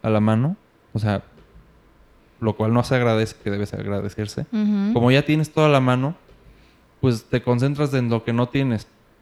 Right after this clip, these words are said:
Speaker 1: ¿entiendes? ¿Y qué es lo que no tienes? Pues tal vez te faltó que te abrazaran, que no sé qué. Y, y escuché este argumento, pero ¿qué pasa si tu papá, el que no te abrazaba, pues estaba partiéndose la espalda,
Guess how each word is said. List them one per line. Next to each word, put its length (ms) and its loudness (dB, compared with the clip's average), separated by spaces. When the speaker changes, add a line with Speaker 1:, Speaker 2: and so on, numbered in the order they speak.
Speaker 1:
¿entiendes? 600 -2
¿Y 240 0
qué 120 -4
es 40 0
lo 120 0
que 120 0
no 120 0
tienes? 240 -4
Pues 140 -10
tal 160 -2
vez 100 -4
te 100 -8
faltó 340 -6
que 240 -4
te 140 -12
abrazaran, 680 -10
que 100 -10
no 80 -2
sé 160 -4
qué. 240 -4
Y, 760 2
y 320 -2
escuché 340 -6
este 120 -6
argumento, 380 -2
pero 160 -2
¿qué 100 -4
pasa 260 -2
si 120 -4
tu 120 -14
papá, 260 0
el 100 -4
que 100 -8
no 120 -4
te 100 -4
abrazaba, 580 -2
pues 220 0
estaba 480 4
partiéndose 880 0
la 240 -4
espalda, 520 -4